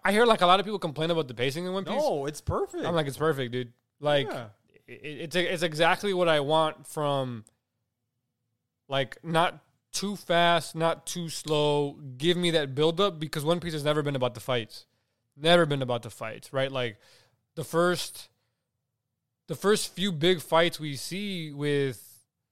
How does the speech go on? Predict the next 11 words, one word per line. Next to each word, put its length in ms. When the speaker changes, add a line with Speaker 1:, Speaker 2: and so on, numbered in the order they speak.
Speaker 1:
what's 180
the 80
sand 260
guy's 320
name? 320
Speaker 2:
Who? 180
Speaker 1:
The 80
sand 280
guy. 280
I, 180
Speaker 2:
Sand. 300